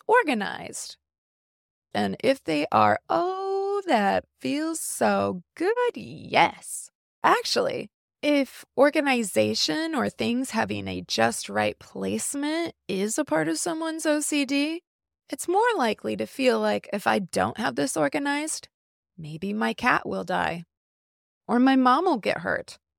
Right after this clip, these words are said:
or I'll be fired, and our family will no longer have a home, and our lives will be ruined."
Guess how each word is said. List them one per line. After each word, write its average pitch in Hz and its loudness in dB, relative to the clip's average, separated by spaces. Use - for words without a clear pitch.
or 185 2
I'll 214 4
be 233 -2
fired, 214 -2
and 233 0
our 247 4
family 285 -2
will 262 0
no 240 4
longer 277 2
have 233 2
a 226 2
home, 190 -4
and 233 2
our 262 2
lives 294 2
will 254 0
be 240 -4
ruined." 214 -2